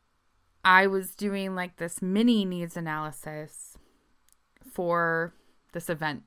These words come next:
that we put on that was, like, um, a week-long event with leadership at, at nasa.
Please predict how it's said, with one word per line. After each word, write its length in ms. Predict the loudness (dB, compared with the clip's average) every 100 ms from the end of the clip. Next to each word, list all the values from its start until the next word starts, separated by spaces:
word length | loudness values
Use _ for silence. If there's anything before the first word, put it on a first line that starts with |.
| -14
that 140 | -12
we 100 | -10
put 220 | -6 -6
on 320 | -6 -8 -8 -10
that 160 | -12
was, 240 | -12 -14 -14
like, 340 | -16 -18 -20 -20 -20 -20 _ _ -12
um, 560 | -6 -6 -6 -12 -16 -16 -10
a 80 | -6
week-long 560 | -4 -4 -2 -2 -2
event 580 | -4 -6 -6 -6 -10 -14 -8
with 560 | -8 -8 -14 -20 _ _
leadership 640 | -6 -2 0 -2 -8 -12 -12
at, 280 | -12 -12 -12
at 160 | -12
nasa. 560 | -10 -12 -14 -16 -16